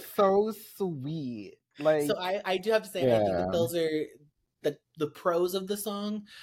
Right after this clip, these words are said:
Speaker 2: are definitely, like, the phrasing and poetry of it all, um, as well as how it really captures that feeling and the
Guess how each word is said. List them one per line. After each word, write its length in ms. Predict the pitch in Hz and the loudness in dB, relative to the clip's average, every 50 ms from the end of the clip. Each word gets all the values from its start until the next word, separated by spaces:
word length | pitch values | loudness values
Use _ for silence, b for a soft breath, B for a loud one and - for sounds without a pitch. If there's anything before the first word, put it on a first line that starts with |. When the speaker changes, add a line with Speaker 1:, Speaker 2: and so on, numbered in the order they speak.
| B B B | B B B
Speaker 2:
are 140 | - 165 165 | -2 0 0
definitely, 680 | 160 156 147 147 - 151 156 151 131 139 147 143 139 139 | 2 2 0 0 0 0 0 0 0 -2 -4 -4 -4 -2
like, 320 | 135 135 131 123 113 - 127 127 | -4 -4 -4 -4 -6 -8 -8 -4
the 100 | 139 139 | -4 -4
phrasing 680 | 135 - - 143 131 135 135 131 127 135 135 131 131 127 | -4 -2 -2 0 0 0 0 -2 -2 -2 -4 -4 -2 -4
and 160 | 127 131 - - | -4 -6 -6 -6
poetry 540 | - - 135 135 135 131 - - 143 135 | -4 -2 0 0 0 -2 -2 -2 0 0
of 160 | 139 139 135 143 | 0 0 0 0
it 100 | 139 135 | 0 0
all, 340 | 135 135 135 139 139 139 B B B B B B | 0 -2 -2 -2 -4 -6 B B B B B B
um, 220 | - 151 143 135 123 | -2 -2 -2 0 0
as 180 | 139 139 135 | -2 -2 -2
well 240 | 143 135 131 131 135 | 0 0 0 2 2
as 160 | 127 123 117 | 0 0 0
how 320 | - - - - 127 127 123 | -2 -8 -6 -4 -2 -2 -2
it 120 | 123 120 | -2 -2
really 320 | 127 127 127 127 127 127 127 | -2 -2 -2 -2 -2 -4 -6
captures 460 | - - 135 120 120 - 131 123 117 | -6 -6 -6 -6 -4 -6 -6 -6 -4
that 200 | 120 117 - - | -4 -6 -6 -8
feeling 500 | - 123 120 117 117 120 120 120 120 110 | -8 -8 -6 -4 -4 -4 -4 -6 -6 -6
and 140 | 120 120 120 | -8 -8 -8
the 120 | 123 - | -8 -6